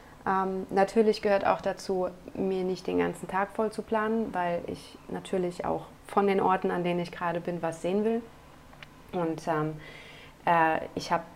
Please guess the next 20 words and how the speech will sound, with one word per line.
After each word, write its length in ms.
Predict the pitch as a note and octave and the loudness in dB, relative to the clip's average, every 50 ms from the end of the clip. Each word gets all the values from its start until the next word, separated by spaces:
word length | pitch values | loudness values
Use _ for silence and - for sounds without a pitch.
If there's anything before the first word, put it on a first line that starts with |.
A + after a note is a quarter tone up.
| - - | -2 4
arbeite 380 | - E3+ F3 F#3 F#3+ F#3 - - | 8 8 8 8 8 4 4 0
meistens 420 | E3+ E3 D#3+ E3 D#3+ - E3 - | -4 -4 -4 -4 -6 -8 -10 -8
eben 180 | - - E3 D#3+ | -6 -6 -6 -6
vormittags 840 | D#3+ - C4 C4+ C4 C4 C4 C4 A#3 G#3+ G#3+ G#3 - - - - - - - - - | -2 0 4 4 4 4 4 2 0 0 0 -2 -6 -10 -16 -16 -18 -20 -20 -12 -6
bis 180 | - F#3 F3 - | -6 -6 -6 -6
um 240 | - E3 D#3+ D#3 - | -8 -8 -8 -10 -6
zehn, 260 | - - G3 F#3+ - | -2 0 0 0 0
elf, 220 | E3 E3 E3 - | -2 -4 -4 -4
zwölf, 320 | - - A3+ A3+ A3+ A3 - | -4 0 0 0 0 0 -2
je 80 | F#3 | -4
nachdem, 380 | F3+ F3+ - - - F#3+ F#3 E3+ | -4 -4 -6 -4 -4 -4 -4 -4
wie 80 | F3 | -6
viele 260 | E3+ - F3+ F3 F3 - | -6 -6 -4 -2 0 -2
Aufgaben 400 | F3 E3 - - E3+ E3 E3+ E3+ | -2 -2 -4 -6 -6 -4 -6 -6
gerade 280 | - - E3 E3 F3+ | -6 -4 -2 -2 0
anstehen, 400 | - - G#3 - - - G3 F3+ | 0 0 -2 -2 -2 -4 -4 -2
welche 200 | F3 F3 F3 - | -2 -4 -6 -8
Projekte 400 | - - - F#3 F#3 F3+ - - | -10 -6 -4 -4 -4 -4 -6 -10
gerade 260 | - - F3+ E3+ E3+ | -10 -6 -6 -4 -2
anstehen 480 | E3+ - E3+ E3 - - F3+ E3+ E3 E3 | -2 -2 -4 -4 -6 -6 -4 -4 -4 -6